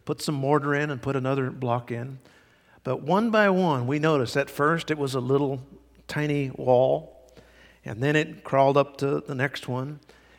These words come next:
And then after several days went by, that block wall, I think it's eight feet tall, it is a huge block wall. And we could,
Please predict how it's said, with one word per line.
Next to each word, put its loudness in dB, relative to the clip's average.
And -4
then 2
after 2
several 2
days 0
went -6
by, -8
that -2
block 4
wall, 4
I -4
think -6
it's -6
eight -6
feet -12
tall, -6
it 2
is 2
a 0
huge -4
block -6
wall. -14
And -14
we -2
could, -6